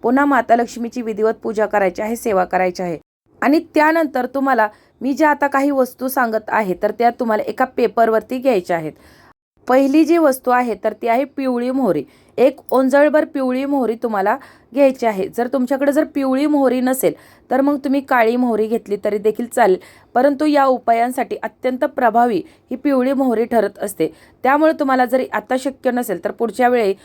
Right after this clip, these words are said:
उपाय करत असताना तुम्हाला पिवळी मोहरीच घ्यायची आहे. त्यानंतर तुम्हाला यामध्ये एक ओंजळभर खडे मीठ घ्यायचं आहे. त्यानंतर काळे मिरे आपल्या मसाल्याच्या डब्यामध्ये असणारे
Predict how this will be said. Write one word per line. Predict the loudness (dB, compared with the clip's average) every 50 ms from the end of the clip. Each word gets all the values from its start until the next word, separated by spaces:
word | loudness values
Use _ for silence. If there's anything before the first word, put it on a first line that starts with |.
| -20 _ -12 _
उपाय | -10 -4 0 2 2 2
करत | 2 0 -2 -2 -2 -4 -6
असताना | -8 -6 -4 -4 -2 -2 -2
तुम्हाला | -4 -4 -4 -2 -2 -2 -2
पिवळी | 0 0 0 2 2 2
मोहरीच | 0 0 -2 -2 -2 -4 -4 -4 -4
घ्यायची | -4 -4 -4 -6 -8 -10
आहे. | -10 -10 -12 -14 -16 _ _ _ _ _ _ _
त्यानंतर | 0 2 2 4 2 2 0 0 -2 -2 -2 -2
तुम्हाला | -2 0 2 2 2
यामध्ये | 2 2 2 2 2 2 0 0 -2 -4 -6 -8 _ _ _ _ _ -4
एक | -4 -4 -4 -8 _
ओंजळभर | -2 -2 0 2 4 4 4 4 2 -2 -4 -2
खडे | -4 -2 -2 -2
मीठ | -2 -4 -4 -4
घ्यायचं | -4 -2 -4 -4 -4 -6 -6
आहे. | -6 -6 -8 -8 -10 _ _ _ _ _ _ 2
त्यानंतर | 2 4 4 4 2 0 0 0 -2 -2 -2 -8 _ _ _ _
काळे | 0 2 2 4 4 2 0
मिरे | 0 -2 -2 0 0 -2 -4 -6 _ _ _ _ _ _
आपल्या | -8 -8 -4 -2 -2 0 0 -2 -6 -10 _
मसाल्याच्या | -2 -2 -2 0 0 0 0 2 0 0 2
डब्यामध्ये | 2 2 2 2 0 0 0 0 -2 -2 -2
असणारे | -4 -4 -4 -2 0 0 0 0